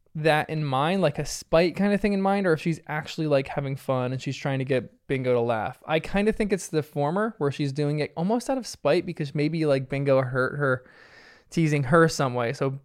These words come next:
Bluey wants to try to get back. That just seems like very much sibling rivalry. But I don't know if this episode r-, is really that clear on it, and I don't think it's gonna really, it doesn't really talk about that that much. It kinda just goes over what,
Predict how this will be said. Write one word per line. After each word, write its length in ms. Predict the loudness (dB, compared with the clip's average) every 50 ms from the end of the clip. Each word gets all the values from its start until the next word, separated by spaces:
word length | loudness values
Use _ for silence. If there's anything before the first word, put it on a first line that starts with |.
| _ _ -6
Bluey 260 | -2 0 0 2 0
wants 220 | 0 -2 -4 -6
to 60 | -8 -8
try 140 | -4 -4
to 80 | -4 -4
get 200 | -4 -8 -6 -2
back. 440 | 0 0 0 0 -2 -6 -12 _ -6 -4
That 140 | -2 -2
just 160 | -2 -2 -2 0
seems 200 | 0 2 2 2
like 140 | 2 2
very 320 | 2 2 4 4 4 4 2
much 200 | 0 -2 -4 -6
sibling 440 | -6 -2 -2 0 2 0 0 0 0
rivalry. 500 | 0 0 0 0 -2 -4 -4 -4 -6 -8 -12 -18 -20 -20 _ _ _ -4
But 100 | -2 0
I 100 | 2 2
don't 240 | 4 4 4 4 6
know 120 | 6 4
if 80 | 4 4
this 140 | 2 0 0
episode 360 | 0 0 2 2 2 4 4
r-, 120 | 4 2 0
is 200 | 0 -4 -4 0
really 240 | 0 2 2 4
that 200 | 4 2 2 0
clear 380 | -4 -8 -4 -2 0 0 0 0
on 140 | 0 0 -2
it, 120 | -4 -6
and 100 | -6 -6
I 80 | -6 -4
don't 260 | -2 -4 -4 -4 -4
think 220 | -4 -4 -4 -4
it's 120 | -8 -10 -8
gonna 160 | -6 -4 -2
really, 280 | 0 0 0 -2 -4 -6 _ _ _ _ _ _ _ _ _ _ _ _
it 120 | -4 0 4
doesn't 220 | 4 6 6 6
really 160 | 4 4 2
talk 240 | 2 0 0 0 0
about 180 | 0 -2 -2 -2
that 240 | -2 -4 -4 -4 -6
that 160 | -6 -4 -4
much. 260 | -6 -8 -8 -10 -10
It 40 | -6
kinda 180 | -4 -2 -2
just 160 | -2 -2 0 2
goes 220 | 4 4 6 6
over 220 | 4 4 4 4
what, 280 | 4 4 4 2 2 -2